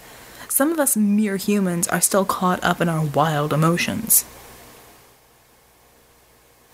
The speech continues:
"And that is why you are useful to me.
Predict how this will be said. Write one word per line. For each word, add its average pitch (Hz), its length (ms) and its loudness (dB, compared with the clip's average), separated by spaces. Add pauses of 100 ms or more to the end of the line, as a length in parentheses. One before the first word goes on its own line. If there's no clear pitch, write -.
(180)
"And 269 240 6
that 339 260 0
is - 160 2
why 254 160 6
you 254 380 4
are 254 140 0
useful 233 480 4
to - 120 -4
me. - 280 -6